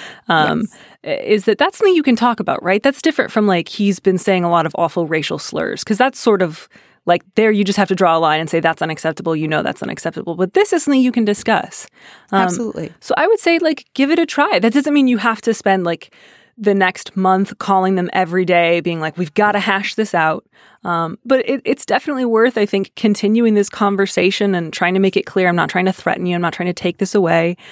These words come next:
Speaker 1: Um,
Speaker 2: Mm-hmm.
Speaker 1: you can see both of these things at the same time. I encourage you to, like, learn about this." Um, and also, like, at a certain point, if it feels like the conversation is not gonna go in a productive direction, like, you can take a pause, um, and just, s-, you know, try to be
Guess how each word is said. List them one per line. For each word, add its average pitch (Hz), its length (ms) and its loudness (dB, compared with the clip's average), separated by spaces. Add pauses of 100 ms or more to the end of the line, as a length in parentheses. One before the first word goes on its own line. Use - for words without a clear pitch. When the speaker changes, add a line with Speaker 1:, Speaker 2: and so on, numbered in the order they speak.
(180)
Speaker 1:
Um, 175 220 2
Speaker 2:
Mm-hmm. 175 100 0
Speaker 1:
you 180 100 0
can 190 160 2
see 196 220 0
both 185 240 2
of 190 80 -2
these 202 180 0
things 202 240 2
at 202 80 -6
the 214 80 -6
same 202 260 2
time. 170 460 -4 (280)
I 180 60 -2
encourage 180 420 0
you 185 80 -2
to, 185 60 2
like, 185 200 2
learn 175 160 0
about 175 260 0
this." 165 380 -6 (320)
Um, 165 260 -2
and 349 160 2
also, 277 340 0
like, 277 180 2
at 254 80 2
a 262 40 0
certain 220 320 -2
point, 208 300 0
if - 100 -10
it - 40 -18
feels 202 160 2
like 196 100 0
the - 40 -12
conversation 185 600 -2
is 175 100 -6
not 175 140 0
gonna 185 200 -2
go 185 200 0
in 180 40 -2
a 180 60 -2
productive 180 400 -4
direction, 180 460 -4
like, 190 180 -4
you 262 60 -4
can - 100 2
take 302 180 0
a 330 60 -4
pause, 180 580 0 (380)
um, 160 600 -2
and - 360 -2
just, - 380 -4
s-, - 260 -14
you 240 80 2
know, 190 220 0 (760)
try 233 340 0
to 254 120 0
be 220 340 -2